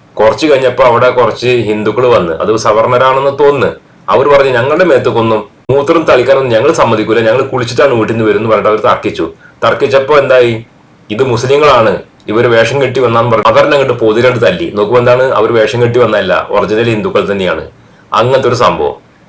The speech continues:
അങ്ങനെയാണ് ഉത്തരേന്ത്യത്തെ പീരാന്തന്മാരൊക്കെ കൂടിയിട്ട് ഇപ്പോ ഓരോ കാര്യങ്ങൾ ചെയ്തുകൊണ്ടിരിക്കുന്നത്.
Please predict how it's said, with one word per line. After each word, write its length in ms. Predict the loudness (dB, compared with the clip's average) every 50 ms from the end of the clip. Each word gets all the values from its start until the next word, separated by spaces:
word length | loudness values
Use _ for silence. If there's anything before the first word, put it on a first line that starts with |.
| _ _ -2
അങ്ങനെയാണ് 540 | -2 0 0 2 2 2 4 4 4 4 2
ഉത്തരേന്ത്യത്തെ 640 | 2 0 0 0 0 0 0 0 0 0 0 0 0
പീരാന്തന്മാരൊക്കെ 680 | 0 0 2 2 2 2 2 2 4 2 4 2 2 0
കൂടിയിട്ട് 360 | 0 0 0 0 0 0 -2
ഇപ്പോ 180 | -2 2 2 2
ഓരോ 540 | 2 4 2 2 2 2 2 2 2 2
കാര്യങ്ങൾ 320 | 2 0 0 0 -2 -4 -4
ചെയ്തുകൊണ്ടിരിക്കുന്നത്. 840 | -2 -4 -4 -2 -2 -2 -2 -4 -4 -2 -4 -2 -2 -2 -4 -4